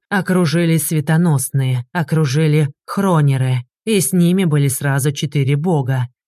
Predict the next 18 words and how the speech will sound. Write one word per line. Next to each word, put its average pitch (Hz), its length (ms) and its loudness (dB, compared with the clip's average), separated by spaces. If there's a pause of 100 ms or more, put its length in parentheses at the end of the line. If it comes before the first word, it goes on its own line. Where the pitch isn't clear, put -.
(100)
Салара 165 600 0
и 147 40 0
Просперина 147 640 0
с - 120 -4
одной 135 300 0
стороны, 165 580 0 (300)
Якрит 190 680 -2 (260)
и 208 100 -4
Скогорох 151 760 -2 (100)
с 156 100 -6
другой. 139 600 -2 (340)
И 262 120 -2
сфера 208 500 -2
смыкалась. 147 920 -2 (260)
Ларитры 190 680 0
тянули 160 400 0
дымные 156 500 2
протуберанцы, 139 1040 0